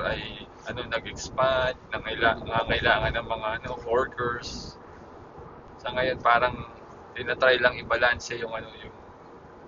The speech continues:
ekonomiya. Kasi kung ang mga Canadian, yung mga permanent resident at Canadian ang walang trabaho,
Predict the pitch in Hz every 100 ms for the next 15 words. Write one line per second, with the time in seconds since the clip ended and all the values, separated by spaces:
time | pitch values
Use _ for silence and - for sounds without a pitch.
0 | - - - - - - 123 120 117 120
1 | 113 110 - - - - - - - -
2 | - - - - 117 - 120 113 - -
3 | - - 139 139 135 - - - - -
4 | - - - - - - - 131 135 131
5 | 127 131 135 131 120 117 117 117 113 110
6 | 107 - 127 131 135 135 131 127 123 123
7 | 104 117 123 117 120 113 110 107 117 113
8 | 123 - - - - - - - - 117
9 | 123 127 123 120 120 120 117